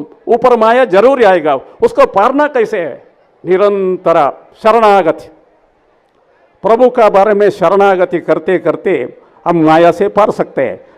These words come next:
भगवान का एक वाणी है भागवत, भगवत गीता में, "अनन्यस चिंतायन्तु माम ये जना परे उपासते तेषां नित्याभियुक्तानां योगक्षेमावाम्य।" अनन्य मेरा चिंतन कौन करेगा, उसका योगक्षेम देखभाल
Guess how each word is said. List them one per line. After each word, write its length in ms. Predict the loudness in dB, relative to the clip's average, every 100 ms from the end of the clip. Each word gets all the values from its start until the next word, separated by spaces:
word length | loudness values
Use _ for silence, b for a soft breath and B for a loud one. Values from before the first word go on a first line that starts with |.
| -4
भगवान 380 | 0 2 2 2
का 120 | 0
एक 180 | 0 0
वाणी 380 | -2 0 2 2
है 200 | 2 2
भागवत, 360 | 0 2 -2 -2 -10 -10 -2
भगवत 220 | 0 0
गीता 300 | -2 -2 -2
में, 160 | -4 -8 b b -2
"अनन्यस 580 | 2 4 4 4 2 0
चिंतायन्तु 680 | -2 2 4 4 2 0 0
माम 340 | 2 2 2
ये 160 | 2 2
जना 320 | 2 2 2
परे 360 | 2 4 4
उपासते 520 | 4 2 0 0 -2 0
तेषां 520 | 0 2 2 2 2
नित्याभियुक्तानां 960 | -2 -2 0 0 0 -6 -4 -2 0
योगक्षेमावाम्य।" 1120 | 0 0 0 -2 0 2 2 2 2 0 -4 b b b b -2
अनन्य 420 | 0 2 2 2
मेरा 260 | 2 2
चिंतन 400 | 0 -4 -2 -2
कौन 240 | 2 2 2
करेगा, 300 | 0 2 2
उसका 280 | 2 2 2
योगक्षेम 680 | 4 2 0 -2 -2 -2 0
देखभाल 420 | 0 2 2